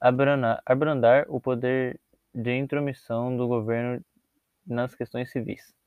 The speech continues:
A ação renovadora de Mikhail,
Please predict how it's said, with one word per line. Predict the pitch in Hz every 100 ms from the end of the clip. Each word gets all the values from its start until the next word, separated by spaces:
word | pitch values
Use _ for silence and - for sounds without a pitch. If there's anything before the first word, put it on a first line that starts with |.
| _ _ _ _ _ _ _ _ _ _ _ _ _ _ _
A | 131 135
ação | 147 160
renovadora | 170 156 147 127 127 117
de |
Mikhail, | 123 120 120 120